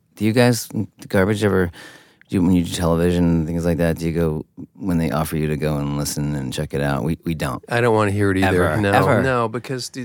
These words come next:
Speaker 2: you
Speaker 1: Never.
Speaker 2: get, I get hypercritical.
Speaker 1: Yeah, I'm never gonna be, like, satisfied. So I just go, "Well, whatever happened, happened."
Speaker 2: Yeah.
Speaker 1: <laughs> And
Speaker 2: I,
Speaker 1: then you
Speaker 2: I,
Speaker 1: move on.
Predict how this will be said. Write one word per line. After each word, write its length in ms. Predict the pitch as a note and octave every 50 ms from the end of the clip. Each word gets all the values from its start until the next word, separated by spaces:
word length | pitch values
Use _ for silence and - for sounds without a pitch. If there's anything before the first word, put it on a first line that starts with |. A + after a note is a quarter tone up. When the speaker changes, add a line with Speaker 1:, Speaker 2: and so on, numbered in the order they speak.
| A2 -
Speaker 2:
you 80 | F#2+ G2
Speaker 1:
Never. 240 | G2 F2+ - - D#2
Speaker 2:
get, 120 | B2 - -
I 120 | - B2
get 120 | B2 A2+ A2
hypercritical. 1080 | A2 A#2 A2+ - A#2 G2+ - - A#2 A2 G#2+ G#2 - - G#2+ G#2 G#2 G2+ G2+ G2+ G2 G2+
Speaker 1:
Yeah, 140 | G#2+ F2+ -
I'm 160 | - A#2+ C3+
never 260 | C#3 C#3 C#3+ C3+ C#3+ B2
gonna 220 | A2+ G#2+ G#2 F#2+
be, 200 | E2 F2+ E2+ E2
like, 180 | E2+ E2 E2 D#2+
satisfied. 720 | - - E2+ F2+ F#2+ F#2 F#2 - - - D2+ D2+ D2+ D2+
So 100 | - E2
I 80 | D#2+ D#2+
just 200 | D#2 E2 - -
go, 120 | G2 G2+
"Well, 200 | B2 D3 D#3 C#3 -
whatever 320 | A2+ A2+ A#2 B2 A#2+ A#2+
happened, 320 | A#2 A#2+ A2+ - - G#2
happened." 480 | A2 A#2+ B2+ - E2+ D#2+ D#2+ E2 E2 - _ -
Speaker 2:
Yeah. 320 | A#2+ A#2 A#2 C3+ A#2 G#2 G2+ -
Speaker 1:
<laughs> 40 | - - - - - - - - - - - - - -
And 120 | B2 B2+
Speaker 2:
I, 20 |
Speaker 1:
then 140 | B2+ C3 C3
you 60 | C3
Speaker 2:
I, 20 | C3
Speaker 1:
move 240 | C3 C3 C3 A#2+ C3
on. 380 | C3+ C3 A2 G2+ G2+ G2 G2